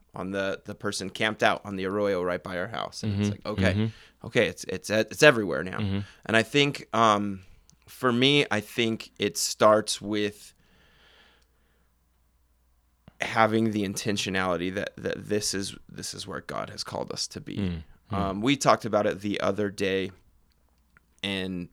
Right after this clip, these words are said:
Speaker 1: and it, you asked me about the, my heart for that neighborhood.
Speaker 2: Yeah.
Speaker 1: And, and it really does, I think, flow out from, from what Jesus, what it says about Jesus in,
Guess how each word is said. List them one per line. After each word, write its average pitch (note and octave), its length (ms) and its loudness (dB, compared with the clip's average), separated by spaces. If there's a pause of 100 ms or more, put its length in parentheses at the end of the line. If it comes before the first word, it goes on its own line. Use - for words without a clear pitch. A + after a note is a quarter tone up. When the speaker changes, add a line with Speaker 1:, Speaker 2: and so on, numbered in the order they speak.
(220)
Speaker 1:
and F#2 300 -8 (460)
it, G2 160 -6 (220)
you G2+ 240 -2
asked G#2 300 0
me F#2+ 120 -4
about F#2 320 -2
the, D#2+ 320 -4 (720)
my G#2 160 -8
heart B2 380 6
for G2+ 140 -2
that E2+ 180 -2
neighborhood. F#2+ 580 -6
Speaker 2:
Yeah. E2+ 220 -2 (180)
Speaker 1:
And, G2+ 220 -4
and G2 200 -4
it E2+ 100 -4
really A#2+ 320 4
does, G2+ 360 2
I G2+ 120 -2
think, G2 260 -6
flow F#2+ 380 -2
out F#2 260 -2
from, F#2+ 480 -4
from G2 260 -2
what G2+ 240 -2
Jesus, A#2 800 -2 (1120)
what B2+ 180 10
it C#3 80 8
says C#3 220 6
about A#2+ 220 10
Jesus A2+ 380 2
in, G#2 260 0